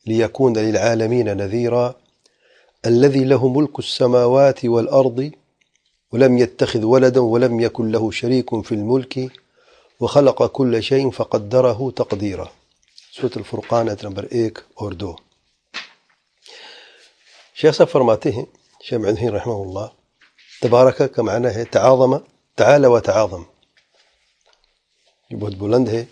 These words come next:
اور عظمت والا ہے۔ اور الذی نزل الفرقان علی عبدہ،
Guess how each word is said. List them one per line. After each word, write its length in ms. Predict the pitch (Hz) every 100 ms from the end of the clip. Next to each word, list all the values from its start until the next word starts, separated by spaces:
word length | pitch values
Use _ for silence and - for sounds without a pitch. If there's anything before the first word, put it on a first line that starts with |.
| _ _ _ -
اور 140 | - 107
عظمت 360 | 101 113 120
والا 240 | 123 127 120
ہے۔ 60 | - _ _ _ _ _ _ _ _ _ _ _ _
اور 220 | 117 113 -
الذی 280 | 123 135 135
نزل 300 | 151 127 131
الفرقان 540 | 123 - 123 - 131
علی 220 | 110 117
عبدہ، 420 | 104 135 110 120